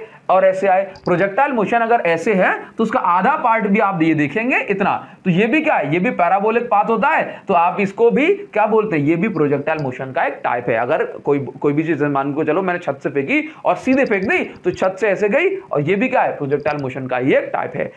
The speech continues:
अब हम बात करेंगे projectile motion basically कितने टाइप के होते हैं।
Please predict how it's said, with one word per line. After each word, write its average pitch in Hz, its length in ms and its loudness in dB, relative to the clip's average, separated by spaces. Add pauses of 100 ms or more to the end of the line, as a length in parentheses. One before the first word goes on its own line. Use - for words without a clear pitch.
(200)
अब 226 100 2
हम 302 100 0
बात 247 220 0
करेंगे 247 260 0
projectile 220 480 0
motion 202 240 0
basically 185 500 0
कितने 170 240 0
टाइप 156 180 0
के 160 140 -4
होते 160 180 2
हैं। 285 160 -4